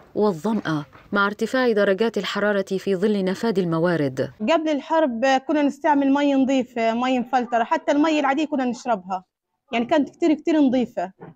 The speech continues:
Speaker 2: فالحين، الحين يعني المي مالحة، آه، مي ملوثة،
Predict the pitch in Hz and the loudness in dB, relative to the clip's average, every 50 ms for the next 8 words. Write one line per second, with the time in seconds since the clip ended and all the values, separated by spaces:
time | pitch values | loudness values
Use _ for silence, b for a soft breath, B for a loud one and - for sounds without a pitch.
0 | _ _ _ _ _ _ _ _ _ _ _ _ _ 285 285 285 285 381 370 349 | _ _ _ _ _ _ _ _ _ _ _ _ _ 0 0 0 2 2 2 4
1 | 320 311 339 349 320 320 311 311 311 311 302 302 330 330 330 302 311 330 320 294 | 2 2 0 0 2 2 2 2 4 4 6 6 6 6 6 6 6 6 4 2
2 | - - - 247 247 240 233 - - _ _ - 247 262 262 262 262 262 269 311 | 0 0 0 0 0 0 -4 -10 -20 _ _ -6 -4 -2 0 0 0 0 2 2
3 | 320 311 294 285 277 285 294 294 285 277 269 269 - 247 233 226 | 2 2 2 2 2 2 2 2 2 0 -2 -2 -2 -2 -2 -2